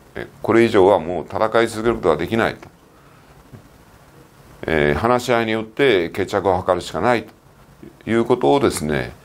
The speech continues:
まあ、ウクライナ側が、あー、自ら認めざるを得ない、こういう状況にまで至っているということです。で、こういう状況の中でですね、えー、つい、え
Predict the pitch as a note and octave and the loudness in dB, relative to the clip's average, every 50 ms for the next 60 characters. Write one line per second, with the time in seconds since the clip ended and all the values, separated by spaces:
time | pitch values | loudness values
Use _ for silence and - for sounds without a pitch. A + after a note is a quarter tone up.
0 | - - - - - F2 F2+ - - A2 A2 G#2+ G#2 G2+ G2 F#2+ F#2+ F#2+ F#2 F#2+ | -20 -20 -10 -4 -2 0 0 0 0 0 0 0 0 0 0 0 2 2 2 2
1 | G2 A2+ B2+ C3 B2+ B2 - - C#2 F2 E2+ D2+ D2+ D2+ D2 F2 A2+ B2+ - - | 2 2 4 4 4 4 2 2 0 0 0 0 -2 -2 -4 -4 -6 -6 -2 -2
2 | G2 F#2+ G2 F#2 D#2+ D#2 D#2 F2+ F2 F2+ F2 F#2 F2 E2+ E2 E2 E2+ E2+ D#2+ D2 | 0 0 0 0 -2 -2 -2 -2 0 0 2 0 2 2 0 0 0 0 0 -2
3 | C2 - - - - - - A2+ A2+ A#2 A#2 A#2 A#2 A#2 G#2 G#2+ G#2+ G#2 G#2 G#2 | -2 -4 -10 -14 -16 -4 -2 0 2 2 2 2 2 2 2 2 2 2 2 2
4 | A2+ G#2 G#2 G#2 G2 G2+ A#2+ C3 C3 A#2 E2+ D2 F#2+ - - - - D#2 D#2 - | 0 0 2 2 0 2 2 2 4 4 2 2 0 -4 -4 -2 0 -2 -2 -4
5 | - _ - C#2+ C#2 - - E2 E2 D2+ C#2+ - - - - - - - F2+ D#2+ | -8 _ -6 -6 -6 -6 -6 -6 -6 -6 -6 -6 -8 -10 -12 -12 -6 -4 -4 -4
6 | D2 C#2 C#2 - - - - - - - - - - - - - - - - - | -4 -4 -6 -8 -8 -14 -18 -18 -20 -20 -20 -20 -20 -20 -20 -20 -20 -20 -18 -2
7 | - G3 F#3+ - D#3 D#3 E3 E3+ F3 E3+ D#3 E3 D#3+ D3+ D3+ D3 D3+ D3+ D#3+ D3+ | 0 0 2 6 6 6 6 6 6 4 4 2 2 2 0 2 2 2 2 2
8 | C3+ - E2+ D2+ - - - - - F2 G2+ G#2+ A2 G#2+ - - _ _ _ _ | 0 -2 -2 -8 -12 -16 -20 -18 -10 -8 -8 -8 -8 -10 -16 -20 _ _ _ _
9 | _ _ - - G2 F#2+ F#2 F#2 F2+ F2 E2+ E2+ E2+ E2 E2 D#2+ E2 - - - | _ _ -8 -4 -2 0 0 2 2 2 2 2 2 2 2 2 0 -2 -4 -10
10 | - - - - - - - - - - C#3+ C3 A2+ F2+ D#2+ - - F#2+ F2 D#2+ | -18 -20 -20 -20 -20 -20 -20 -8 0 4 4 6 6 4 2 0 0 2 4 4
11 | D#2+ D2+ D2+ D2+ C#2+ C#2 C#2+ C#2 C2+ C2+ C2+ A#1+ A#1+ G#1+ | 4 4 4 2 2 2 0 0 0 0 -2 -4 -4 -6